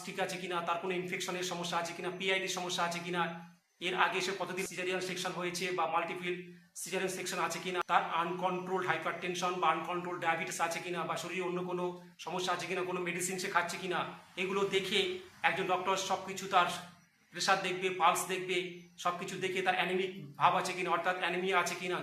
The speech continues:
যদি হিমোগ্লোবিন দশের নিচে থাকে, সেক্ষেত্রে অবশ্যই এক্সট্রা সতর্ক হতে হবে। তো এগুলো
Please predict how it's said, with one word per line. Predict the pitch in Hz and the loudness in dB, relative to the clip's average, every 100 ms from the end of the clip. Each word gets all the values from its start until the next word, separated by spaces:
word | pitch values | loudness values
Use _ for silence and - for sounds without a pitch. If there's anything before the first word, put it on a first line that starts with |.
| 175 | -4
যদি | 180 180 175 - - | -4 -6 -8 -16 -8
হিমোগ্লোবিন | 175 185 185 180 175 175 | -4 0 0 -2 -2 0
দশের | 170 180 | 0 0
নিচে | 185 185 180 | 0 2 0
থাকে, | 175 180 175 - - - | 0 -2 -2 -10 -12 -6
সেক্ষেত্রে | 185 185 180 170 | -4 -2 0 0
অবশ্যই | 180 196 180 180 - - | 0 -2 -2 -4 -8 -8
এক্সট্রা | 175 202 175 | -4 -2 -2
সতর্ক | 175 180 170 | -4 -6 -6
হতে | 165 165 | -4 -4
হবে। | 147 135 139 - _ - _ | -4 -6 -10 -20 _ -20 _
তো | - 185 | -4 0
এগুলো | 190 | 2